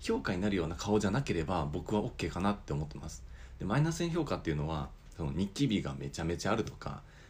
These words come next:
肌の毛穴がバンバンにひら-、広がってるとか、えーっと、あと何？その、歯の口を開けた歯のなんか隙間が汚いとか、<laughs> あの、まあ、初彼女がね、ちょっと、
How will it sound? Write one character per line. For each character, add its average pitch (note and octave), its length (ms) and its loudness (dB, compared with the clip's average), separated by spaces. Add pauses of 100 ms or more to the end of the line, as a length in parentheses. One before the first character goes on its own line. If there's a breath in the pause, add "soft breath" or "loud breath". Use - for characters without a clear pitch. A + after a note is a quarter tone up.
(100)
肌 F#2 480 2
の D2 180 0 (220)
毛 F#2 160 0
穴 G#2+ 200 2
が G2 140 2 (140)
バ G#2+ 140 0
ン A#2+ 140 4
バ A#2+ 160 6
ン A#2+ 100 2
に A#2 80 0
ひ G#2+ 140 2
ら-、 G#2+ 100 4 (140)
広 G#2 260 8
が G#2 80 2
っ - 40 -14
て G#2+ 100 0
る - 100 0
と - 100 -10
か、 D2+ 300 -6 (480 loud breath)
え D2 500 2
ー - 20 -16
っ - 40 -20
と、 D2+ 360 0
あ E2+ 100 0
と E2 120 -2
何？ D#2+ 360 0 (140)
そ - 120 -6
の、 C#2+ 260 0 (560 loud breath)
歯 - 260 4
の G2 360 4 (640)
口 - 300 -2
を A#2 60 2
開 A#2 100 0
け A2+ 120 0
た G#2 140 2
歯 B2 160 0
の E2+ 300 2 (100)
な F2 80 -2
ん D#2 40 -4
か - 60 -10
隙 - 300 -2
間 G#2 180 6
が G2+ 180 4
汚 G2 320 2
い D#2+ 80 0
と - 100 -4
か、 - 420 -2 (360 loud breath)
<laughs> - 340 -16
あ D#2+ 140 0
の、 D#2 360 -2
ま F2 80 0
あ、 - 20 -6
初 - 240 0
彼 A#2 160 6
女 D2 160 2
が - 80 -4
ね、 D2+ 180 -4
ち - 120 -2
ょ E2 40 2
っ - 20 -8
と、 - 260 -4